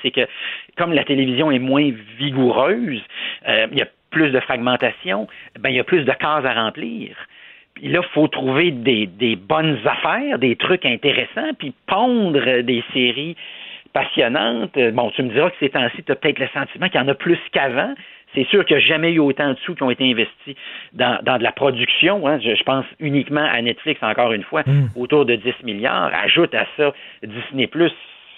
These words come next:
Speaker 1: somme toute avec des performances assez remarquables, euh, ces temps-ci. Puis avec la fragmentation des, euh, des auditoires,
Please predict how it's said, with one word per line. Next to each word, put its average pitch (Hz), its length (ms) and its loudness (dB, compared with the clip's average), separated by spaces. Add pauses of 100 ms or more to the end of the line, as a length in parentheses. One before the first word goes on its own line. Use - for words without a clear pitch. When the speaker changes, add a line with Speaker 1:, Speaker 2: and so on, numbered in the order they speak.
(280)
Speaker 1:
somme 120 160 0
toute 156 180 0
avec 113 200 2
des 110 120 -2
performances 123 540 0
assez 123 260 -2
remarquables, 113 680 -2 (440)
euh, 92 300 -4
ces 120 120 0
temps-ci. 107 480 -4 (240)
Puis 156 180 -2
avec 190 260 0
la 170 120 4
fragmentation 151 720 0
des, 123 240 2
euh, 104 180 2 (540)
des 120 220 -8
auditoires, 147 680 0